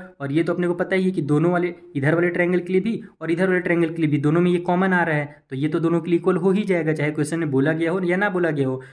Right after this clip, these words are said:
तो राइट एंगल दोनों में है, हाइपोटेन्यूज दोनों में है। उसके बाद हम लोग इसका एक तो साइड जो है वो इक्वल ले लेंगे। तो साइड कौन सा इक्वल लेंगे, ये देखो, ये जो सीएफ़ और ये जो हमारी बीई है,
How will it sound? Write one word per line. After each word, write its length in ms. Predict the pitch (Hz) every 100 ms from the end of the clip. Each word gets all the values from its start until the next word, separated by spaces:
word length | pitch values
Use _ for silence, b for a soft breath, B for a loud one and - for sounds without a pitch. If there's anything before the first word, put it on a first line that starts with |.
| B
तो 60 | 139
राइट 220 | 135 156
एंगल 200 | 170 175
दोनों 240 | 156 160 180
में 100 | 180
है, 180 | 190 180
हाइपोटेन्यूज 440 | 135 139 165 175
दोनों 200 | 180 185
में 120 | 185
है। 160 | 180 240 B B
उसके 200 | 165 160
बाद 120 | 190
हम 80 | 180
लोग 100 | 185
इसका 180 | 175 180
एक 100 | 170
तो 60 | 175
साइड 280 | 147 160 165
जो 100 | 165
है 60 |
वो 120 | 180 196
इक्वल 240 | - 127
ले 80 | 120
लेंगे। 340 | 117 117 117 B _
तो 60 | 139
साइड 260 | 147 165
कौन 140 | 185 180
सा 100 | 185
इक्वल 200 | 185 185
लेंगे, 320 | 185 180 208 208 -
ये 80 | 156
देखो, 220 | 139 127
ये 120 | 127 139
जो 100 | 147
सीएफ़ 420 | - 151 180 185 -
और 180 | 156 151
ये 80 | 160
जो 100 | 160
हमारी 240 | 156 160
बीई 420 | 131 147 156 190 160
है, 220 | 151